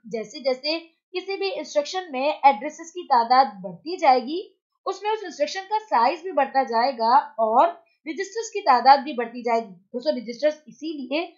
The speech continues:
क्योंकि जितने addresses आप अपनी instruction के अंदर डालेंगे,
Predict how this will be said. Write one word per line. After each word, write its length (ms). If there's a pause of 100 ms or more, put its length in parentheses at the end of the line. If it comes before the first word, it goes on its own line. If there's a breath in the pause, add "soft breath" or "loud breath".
(160 soft breath)
क्योंकि 220
जितने 380 (180)
addresses 460 (140)
आप 200
अपनी 220
instruction 460
के 100
अंदर 340
डालेंगे, 480